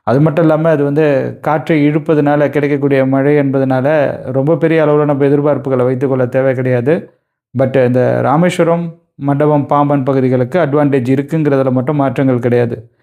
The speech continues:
இவை போக, நமக்கு புதுக்கோட்டை மாவட்ட கிழக்கு பகுதிகளிலும் சில இடங்கள்ல மழை பதிவாகக்கூடும். அடுத்து வரக்கூடிய இருபத்தி நாலு மணி நேரத்துல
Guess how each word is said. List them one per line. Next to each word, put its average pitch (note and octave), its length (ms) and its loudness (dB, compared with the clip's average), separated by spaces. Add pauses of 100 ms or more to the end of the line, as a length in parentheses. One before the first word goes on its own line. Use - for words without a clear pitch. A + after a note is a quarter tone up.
இவை D#3+ 200 2
போக, F3 280 2
நமக்கு D#3 360 0 (720)
புதுக்கோட்டை E3 440 0
மாவட்ட C#3 320 2
கிழக்கு D#3 320 0
பகுதிகளிலும் C3+ 560 0
சில C3+ 200 0
இடங்கள்ல C3+ 680 2
மழை C#3 240 2
பதிவாகக்கூடும். C3+ 800 0
அடுத்து C3+ 280 0
வரக்கூடிய C3 360 2
இருபத்தி C3 280 0
நாலு B2+ 220 0
மணி B2+ 160 2
நேரத்துல B2+ 600 0